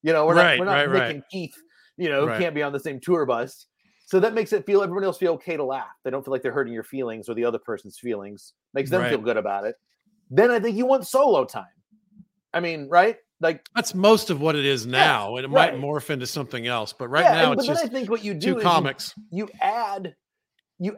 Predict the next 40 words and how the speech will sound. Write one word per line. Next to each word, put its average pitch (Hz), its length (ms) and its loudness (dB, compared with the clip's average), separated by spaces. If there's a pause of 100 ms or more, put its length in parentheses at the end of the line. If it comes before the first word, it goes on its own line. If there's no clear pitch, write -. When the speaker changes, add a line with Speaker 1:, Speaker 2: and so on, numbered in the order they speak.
Speaker 1:
add 208 240 -4
the 226 80 2
together, 175 480 -2
like, 175 240 0
so 170 140 -2
then 262 200 2
you 240 140 -4
do 196 100 0
the 170 80 -4
solo 233 360 2
time 220 260 -4
and 180 120 -8
then 156 120 -8
together 165 300 -2
time. 113 360 -10
And 151 180 -8
the 156 80 0
more 208 360 0
stuff 202 360 -4
that 196 100 -4
you 175 120 -12
add 165 220 -4
to 160 60 -12
the 151 180 -6
act 151 300 -4
that's 139 180 -12
together 143 420 0
time, 104 380 -10 (300)
you 208 100 -2
just 202 180 -2
lengthen 185 640 0
the 170 60 -4
together 151 420 -2
time 117 300 -6
and 117 120 -10
shorten 131 440 -2
the 107 80 -8
solo 107 380 0
time. - 160 -20 (600)
Speaker 2:
Right, 135 220 0